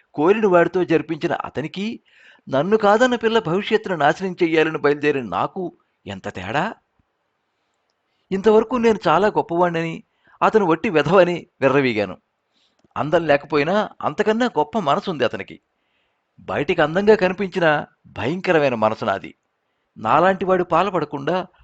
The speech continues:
అంత మంచి భర్తను దక్కించుకున్న రాణి చాలా అదృష్టవంతురాలు." నా ఆలోచనల్లో రాణి భర్త వాళ్ళు అక్కడికి వచ్చింది కూడా గమనించలేదు. "మీరు ఊరి నుంచి రాగానే తప్పకుండా మా ఇంటికి రావాలి," మరీ మరీ చెప్పాడతను.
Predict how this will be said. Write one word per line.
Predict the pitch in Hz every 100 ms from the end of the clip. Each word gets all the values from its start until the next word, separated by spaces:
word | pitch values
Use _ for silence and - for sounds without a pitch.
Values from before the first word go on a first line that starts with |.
| -
అంత | - 135
మంచి | 180 208 247
భర్తను | 196 - 233 185
దక్కించుకున్న | 175 196 180 - 156
రాణి | 120 127 165 139 - _ _ -
చాలా | 110 143 151
అదృష్టవంతురాలు." | - - - 120 110 104 98 85 _ _ _ _ _ _ _ _ _ _ _ _
నా | 139 156
ఆలోచనల్లో | 151 202 214 196 190 190 147 151 - _ _ -
రాణి | 127 170 220
భర్త | 156 143 202
వాళ్ళు | 170 160 175
అక్కడికి | 147 127
వచ్చింది | 120 - 156
కూడా | 135 185 139
గమనించలేదు. | 117 113 107 98 90 _ _ _ _ _ _ _ _ -
"మీరు | 156
ఊరి | 156 208
నుంచి | 233 240
రాగానే | 185 180 202 233
తప్పకుండా | 220 170 185 220 220
మా | 175
ఇంటికి | 175 208
రావాలి," | 180 180 170 110 - _ _ _ _ _ _ -
మరీ | 104 123 185
మరీ | 151 175 131
చెప్పాడతను. | - 107 98 98